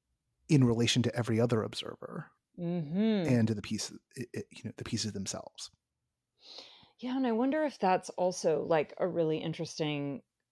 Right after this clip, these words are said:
Speaker 2: I think that gets into questions of scale, obviously, and,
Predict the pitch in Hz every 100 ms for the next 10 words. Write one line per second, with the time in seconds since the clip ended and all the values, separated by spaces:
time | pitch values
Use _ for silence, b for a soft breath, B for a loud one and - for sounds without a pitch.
0 | _ 175 190 190 180 170 165 165 156 -
1 | 147 - 151 151 - - 139 135 131 -
2 | 139 143 135 - 143 131 143 165 _ _
3 | _ _ _ 170 160 151 147 147